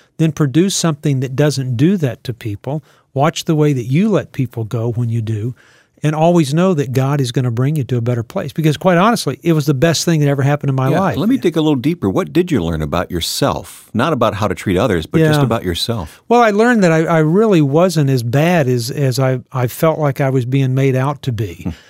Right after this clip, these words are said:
Speaker 1: I mean, I, I met with one guy, and, and he said, You know, the severance package "We'll pay you for a few months, but we wanna give you some money to go find out what you're supposed to be doing in life, 'cause you don't need to be working with kids,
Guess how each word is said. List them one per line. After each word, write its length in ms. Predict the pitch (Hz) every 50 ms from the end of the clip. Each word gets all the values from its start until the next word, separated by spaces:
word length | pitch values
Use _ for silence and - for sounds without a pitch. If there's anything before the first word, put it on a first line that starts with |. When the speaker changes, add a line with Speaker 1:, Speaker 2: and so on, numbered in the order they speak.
| _ _ _ _ -
Speaker 1:
I 80 | 143
mean, 140 | 143 147 147
I, 240 | 147 147 143 147 143
I 120 | 143 147 147
met 200 | 156 165 170 156
with 180 | 151 131 110 139
one 220 | 143 151 165 175
guy, 240 | 147 139 123 123 131
and, 260 | 131 127 120 123 - - -
and 360 | 160 135 123 123 120 120 117
he 140 | 107 139 151
said, 240 | 143 - 156 143 131
You 80 | 143 139
know, 180 | 143 143 143 139
the 240 | 131 127 120 117 110
severance 500 | - - 185 190 190 180 165 156 139 -
package 720 | - - 147 143 143 139 - 139 131 123 117 - - - _ _ _ _ _ _ _ _ -
"We'll 120 | 151 160
pay 200 | 151 - 151 151
you 120 | 151 151 139
for 180 | - 143 139
a 60 | 131
few 240 | - - - 156 143
months, 320 | 131 131 135 135 131 - -
but 200 | - 135 127 139
we 160 | 151 147 151
wanna 220 | 151 156 147 143
give 200 | 120 143 143 139
you 80 | 151 135
some 260 | - - 147 135 123
money 260 | 127 135 143 143 143 123
to 60 | 123
go 160 | 117 135 123
find 460 | 113 - - 147 147 151 156 151 139
out 180 | 135 120 - 120
what 300 | 123 151 151 - - -
you're 60 | 135
supposed 360 | - - - 147 135 - -
to 60 | 139
be 120 | 120 127 123
doing 380 | 117 127 131 139 143 143 139
in 100 | 135 123
life, 340 | 123 127 120 113 110 107 -
'cause 180 | - 127 107 120
you 60 | 127
don't 240 | 117 147 170 196 190
need 140 | 180 170 156
to 60 | 147
be 100 | 143 143
working 400 | 127 135 135 127 - 139 127 117
with 180 | 117 113 -
kids, 480 | - - 123 120 117 113 110 104 -